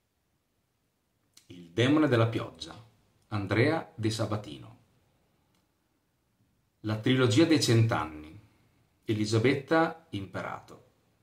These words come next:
Ragazze, Mike Papa. Ora vi leggo, prima di, eh, del momento più alto dove leggerò i vincitori, ehm, il podio,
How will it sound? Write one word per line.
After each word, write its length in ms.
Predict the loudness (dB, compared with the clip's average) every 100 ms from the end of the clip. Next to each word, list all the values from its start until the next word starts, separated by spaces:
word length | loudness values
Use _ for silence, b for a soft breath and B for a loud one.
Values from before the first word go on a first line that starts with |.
| _ _ _ _ _ _ _ _ _ _ _ _ _ _ _ _ _
Ragazze, 800 | -4 -4 -2 -6 -8 -16 -18 -20 _ _ _
Mike 560 | -4 2 4 2 -4 -16 _ _
Papa. 500 | -2 -2 -4 -14 -16 _ _ _ _ _ _ _ _ _ _ _ _ _ _
Ora 220 | -6 -4 0
vi 100 | 0
leggo, 540 | 0 0 2 2 0
prima 300 | 2 4 4
di, 480 | 4 2 0 -4 _
eh, 80 | -20 -18 -20 -20 -20 -20 -20 -14
del 160 | -12
momento 920 | -4 2 4 4 0 0 0 -2 -6 -4
più 180 | 2 6
alto 560 | 6 4 0 -6 -10
dove 240 | -10 -10 -10
leggerò 600 | -10 -6 -4 -2 -4 -10
i 240 | -16 -16
vincitori, 840 | -14 -10 -10 0 2 2 -2 -8 -12 _ b b b b b b b _ _
ehm, 960 | -20 -20 -20 -20 -20 -20 -20 -20 -20 -10
il 180 | -10 -6
podio, 800 | 0 2 2 4 4 2 -4